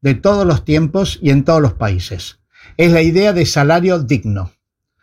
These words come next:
Hoy por hoy es uno de los derechos humanos básicos, establecido incluso en el Pacto Internacional de Derechos Económicos, Sociales y Culturales, obligatorio en todos los países del mundo.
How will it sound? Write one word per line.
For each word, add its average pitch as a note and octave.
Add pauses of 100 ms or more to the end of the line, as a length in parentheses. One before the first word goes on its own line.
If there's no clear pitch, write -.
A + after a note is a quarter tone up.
(360)
Hoy G#3+
por G#3+
hoy B3+
es -
uno A#3
de G3+
los D3
derechos E3+
humanos E3+
básicos, A2
establecido C#3+
incluso G3+
en C3+
el C3
Pacto -
Internacional C3
de D#3+
Derechos E3+
Económicos, D#3+ (300)
Sociales F#3+
y C#3+
Culturales, A2 (300)
obligatorio A#3
en D3
todos F#3+
los E3+
países C3+
del A#2
mundo. G2